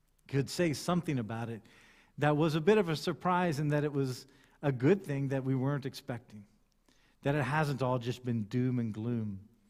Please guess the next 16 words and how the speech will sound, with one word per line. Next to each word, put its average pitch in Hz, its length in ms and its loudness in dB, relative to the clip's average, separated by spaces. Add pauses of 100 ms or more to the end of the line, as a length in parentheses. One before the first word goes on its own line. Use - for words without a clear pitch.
(720)
And 143 120 0
Father, 185 320 8
as 151 200 2
we 160 520 2
consider 190 540 2
our 170 220 2
place 165 320 0
before 135 440 -8
you, 104 180 -14 (1300)
uh, 117 40 -14 (460)
some 180 260 4
of 175 120 4
us 170 180 4
are 151 100 -2
kind 160 200 0
of 143 140 0